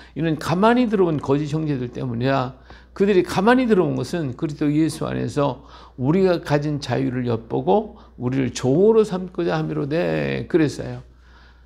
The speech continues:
자, 나는 이렇게 직접 하나님께로 받았고 이 복음은 순수하고 이 복음 봐요. 그 다른 복음은 없는데, 아니, 가만히 보니까 이 갈라디아 교회에 가만히 들어와가지고 복음을 변질시키고 다른 복음을 전하고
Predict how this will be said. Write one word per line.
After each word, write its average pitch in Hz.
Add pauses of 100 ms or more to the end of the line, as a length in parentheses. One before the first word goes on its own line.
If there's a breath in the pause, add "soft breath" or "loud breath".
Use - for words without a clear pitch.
(160 soft breath)
자, 175
나는 226
이렇게 214
직접 202
하나님께로 185
받았고 147
이 175
복음은 185
순수하고 170
이 175
복음 190
봐요. 165
그 170
다른 170
복음은 175
없는데, 208 (600 soft breath)
아니, 277
가만히 240
보니까 226
이 220
갈라디아 185
교회에 185 (140)
가만히 254
들어와가지고 180 (260 loud breath)
복음을 208
변질시키고 185
다른 175
복음을 180
전하고 185